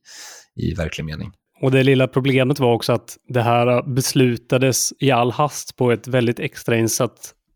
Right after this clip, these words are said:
Speaker 2: ehm, partistyrelsemöte.
Speaker 1: Just det.
Speaker 2: Ja, någon av de här mötena i alla fall, att det skulle föras ö-, över snabbt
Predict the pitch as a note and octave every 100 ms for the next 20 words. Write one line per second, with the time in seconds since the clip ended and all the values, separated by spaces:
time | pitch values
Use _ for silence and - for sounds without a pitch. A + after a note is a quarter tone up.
0 | _ - A#2 A2+ A2 A#2+ - C#3+ B2+ C#3+
1 | - A#2+ A2+ B2 A#2 A2+ - - - _
2 | _ _ - - - - - _ _ -
3 | C3+ C3+ D3 C#3+ C3 B2 A#2 A#2+ A#2+ B2
4 | C#3+ C3+ B2+ D3+ D3 - - B2+ - A#2+
5 | - C3 A#2+ C#3 C3+ D3 D3+ B2+ B2+ -
6 | - _ - - F3 - - -